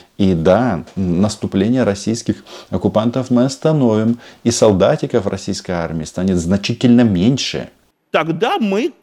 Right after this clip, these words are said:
Speaker 2: по каким-то украинским объектам наносим масштабный действительно удар.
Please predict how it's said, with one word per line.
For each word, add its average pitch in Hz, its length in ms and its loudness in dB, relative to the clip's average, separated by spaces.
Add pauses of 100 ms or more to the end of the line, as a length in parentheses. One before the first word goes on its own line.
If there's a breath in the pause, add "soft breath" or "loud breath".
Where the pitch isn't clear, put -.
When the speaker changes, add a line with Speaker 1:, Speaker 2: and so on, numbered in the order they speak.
(100)
Speaker 2:
по 190 100 0
каким-то 226 520 -6
украинским 180 920 -4
объектам 143 640 -6
наносим 135 600 -2
масштабный 147 680 -6
действительно 151 680 -12
удар. 220 360 -4